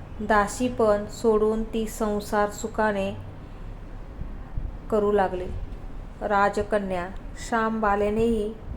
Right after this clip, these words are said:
भक्तिभावाने सांगितल्याप्रमाणे महालक्ष्मी व्रत केले.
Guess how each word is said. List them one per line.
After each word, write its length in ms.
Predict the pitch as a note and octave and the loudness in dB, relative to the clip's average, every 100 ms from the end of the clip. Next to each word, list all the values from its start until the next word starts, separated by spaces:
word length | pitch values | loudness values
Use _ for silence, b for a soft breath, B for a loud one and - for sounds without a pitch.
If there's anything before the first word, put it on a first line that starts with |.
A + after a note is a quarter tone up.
| G3+ | -2
भक्तिभावाने 1000 | G#3+ G#3 - A3+ G#3+ G3 G#3 G#3 G3+ A3+ - - | -2 -2 0 2 4 4 4 2 -2 -4 -6 -8
सांगितल्याप्रमाणे 1200 | - A3+ G#3+ G#3 A3 A#3 A#3 A#3+ A#3 G#3+ F#3+ F#3+ G#3 - - - - - - A3 | -2 0 2 2 4 8 8 8 4 2 2 0 -4 -8 -12 -12 -12 -12 -10 -4
महालक्ष्मी 960 | A3 G#3 A3+ A#3 A3+ - A#3+ A3+ A3+ | -2 2 4 4 2 0 0 4 4
व्रत 300 | A3 G3+ G3+ G#3 - - - - | 6 6 4 0 -12 -14 -2 2
केले. 440 | G3 F3 E3+ - | 4 2 -6 -10